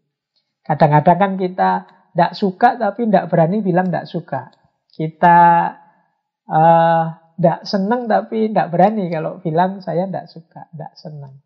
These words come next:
Itu ndak objektif. Ini sulit kita menikmati situasi kalau kita ndak bisa objektif, ndak terbuka.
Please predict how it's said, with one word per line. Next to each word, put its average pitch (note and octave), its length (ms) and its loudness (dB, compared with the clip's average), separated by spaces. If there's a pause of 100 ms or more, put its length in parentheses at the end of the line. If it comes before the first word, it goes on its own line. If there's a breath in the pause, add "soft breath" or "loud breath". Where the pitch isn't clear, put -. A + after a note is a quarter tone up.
Itu F3 240 2
ndak F#3+ 320 4
objektif. F#3 480 0
Ini F#3+ 480 -6
sulit B3 400 4 (480)
kita G3+ 240 4
menikmati G3 720 -4
situasi E3+ 720 -10
kalau E3+ 320 -8
kita G3 640 -10
ndak - 240 -4
bisa F3 400 -2
objektif, E3+ 720 -6
ndak - 240 -10
terbuka. D#3 720 -16